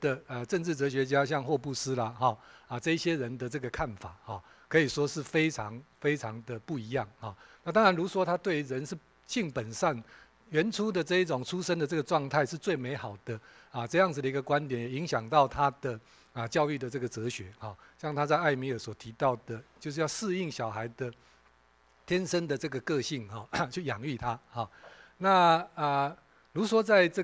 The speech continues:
个，他的这个影响，影响了这个康德啦，影响了后来，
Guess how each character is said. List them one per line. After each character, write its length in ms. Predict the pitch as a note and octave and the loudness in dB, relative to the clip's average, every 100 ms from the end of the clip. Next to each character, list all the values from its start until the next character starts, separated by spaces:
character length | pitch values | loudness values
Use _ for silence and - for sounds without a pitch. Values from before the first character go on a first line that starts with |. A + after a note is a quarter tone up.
| - | -4
个， 280 | - D3+ D#3 - _ _ _ _ _ _ _ - | -2 -2 -2 -10 _ _ _ _ _ _ _ -6
他 180 | F#3 | -4
的 140 | G3 D#3+ | -2 -4
这 100 | F3+ | -2
个 120 | D#3+ | -2
影 200 | C#3+ E3+ | -2 0
响， 280 | D3 A#2+ A#2+ - | 2 2 0 -8
影 160 | C#3+ F#3 | -6 0
响 180 | D3 B2+ | 0 0
了 100 | C3+ | -2
这 100 | D#3 | -4
个 100 | C#3 | -2
康 260 | C#3+ C#3+ | 0 -2
德 200 | B2 A2 | -4 -6
啦， 180 | A2+ A#2 | -4 -4
影 140 | C3 E3 | -4 -4
响 200 | B2 A#2+ | -2 -4
了 80 | |
后 240 | B2 G3 C#3 | -2 0 2
来， 300 | A2+ A#2+ | 0 -4